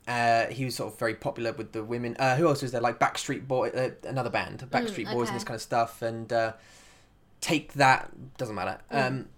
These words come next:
Speaker 1: and my sister, like, super liked them, like, "Oh, yeah, these are, like, super handsome guys." And then as you
Speaker 2: Mm.
Speaker 1: grow up, Emily, you know, my sister, sort of, for example, she will, like, she wouldn't like feminine-looking men.
Speaker 2: Mm.
Speaker 1: You know, and females of that generation,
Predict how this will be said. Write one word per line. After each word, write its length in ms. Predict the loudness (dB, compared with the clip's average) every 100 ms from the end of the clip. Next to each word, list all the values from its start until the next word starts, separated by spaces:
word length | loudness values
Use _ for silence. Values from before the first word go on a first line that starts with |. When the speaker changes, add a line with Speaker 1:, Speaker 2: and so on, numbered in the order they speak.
| _ -4
Speaker 1:
and 80 |
my 60 | -2
sister, 320 | -2 -4 -4
like, 240 | -2 -4 -6
super 240 | -6 0
liked 180 | 2 2
them, 180 | 0 -2
like, 100 | -2
"Oh, 200 | -2 -2
yeah, 200 | -2 -4
these 220 | -4 -4
are, 40 | -2
like, 260 | -4 -6
super 200 | -8 -8
handsome 300 | -8 -10 -4
guys." 280 | 0 0 0
And 80 | 0
then 100 | 0
as 100 | 0
you 60 | 2
Speaker 2:
Mm. 40 |
Speaker 1:
grow 160 | 4 4
up, 160 | 2 -6 -20 -20 _
Emily, 340 | 4 6 4 0 -2
you 60 |
know, 80 | 0
my 120 | 0
sister, 280 | 0 -2 -4
sort 160 | -4 -4
of, 60 | -2
for 80 |
example, 320 | -4 -4 -4 -6
she 260 | -4 -4
will, 140 | -2 4
like, 460 | 4 4 0 -14 -16 -20 -20 -20 -20 -20 -12
she 180 | -2 4
wouldn't 360 | 8 10 8 4
like 260 | 4 4
feminine-looking 1080 | 0 4 6 6 0 -2 0 -2 -2 -2 0
men. 360 | 0 -2 -6 -12 -8
Speaker 2:
Mm. 540 | -4 -2 -4 -8 -14 -16 -8
Speaker 1:
You 80 | -4
know, 120 | 0
and 120 | 0
females 540 | 2 4 4 4 2 0
of 100 | 2
that 140 | 2
generation, 680 | 0 0 2 2 0 -4